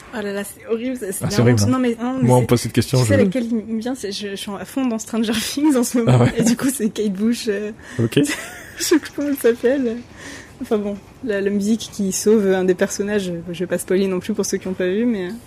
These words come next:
Speaker 1: truc bien rétro, euh, mais qui te reste, tu l'entends une fois, elle te reste dans la tête, euh, toute la journée.
Speaker 2: <laughs> Donc musique de film, là, en ce
Speaker 1: Musique
Speaker 2: moment.
Speaker 1: de film, là, du coup. Ouais.
Speaker 2: Ok, ouais. Ah, j'aime bien aussi, hein. C'est vrai que c'est des choses qui te restent dans la
Speaker 1: Ouais,
Speaker 2: tête,
Speaker 1: ça.
Speaker 2: comme ça. Euh, un conseil que tu donnerais à ton toi de vingt ans ?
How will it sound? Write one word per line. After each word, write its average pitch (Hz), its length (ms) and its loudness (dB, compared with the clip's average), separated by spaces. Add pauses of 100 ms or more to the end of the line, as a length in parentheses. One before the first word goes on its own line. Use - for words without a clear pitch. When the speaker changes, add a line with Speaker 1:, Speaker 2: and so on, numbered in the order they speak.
(600)
Speaker 1:
truc 220 200 0
bien 247 140 2
rétro, 233 360 2
euh, 220 560 4
mais 202 80 -4
qui - 140 -10
te 220 100 0
reste, 208 340 -2
tu - 120 -6
l'entends 208 240 0
une 214 100 2
fois, 240 180 2
elle 226 60 0
te 214 80 -6
reste 196 180 -2
dans 190 80 -4
la 190 120 -2
tête, 220 260 2
euh, 185 100 0
toute 208 140 2
la 226 80 4
journée. 226 360 2 (500)
Speaker 2:
<laughs> - 520 -6
Donc 117 140 4
musique 131 260 6
de 131 80 4
film, 117 240 2
là, 107 80 2
en - 20 0
ce 262 60 0
Speaker 1:
Musique 254 140 4
Speaker 2:
moment. 226 100 2
Speaker 1:
de 233 60 0
film, 220 240 -4
là, 190 80 -2
du 208 100 0
coup. 214 160 -8
Ouais. 190 400 -6
Speaker 2:
Ok, 101 140 0 (240)
ouais. - 60 -4 (460)
Ah, 117 100 -2
j'aime 110 180 2
bien 104 160 6
aussi, 104 220 -4
hein. 117 80 -4 (220)
C'est 277 100 -4
vrai 123 100 4
que - 80 -2
c'est 123 60 2
des 101 60 4
choses - 200 -2
qui 117 100 -4
te - 80 -10
restent 117 160 -2
dans 117 80 4
la 110 80 6
Speaker 1:
Ouais, 254 60 4
Speaker 2:
tête, 120 140 2
Speaker 1:
ça. 180 60 -2
Speaker 2:
comme 185 80 -2
ça. - 140 -6 (1400)
Euh, 120 300 4 (960)
un 131 120 4
conseil 196 400 0
que 139 100 0
tu 127 140 2
donnerais 123 220 4
à 160 80 2
ton 113 140 0
toi 160 200 2
de 127 80 2
vingt 117 280 0
ans ? 135 60 -8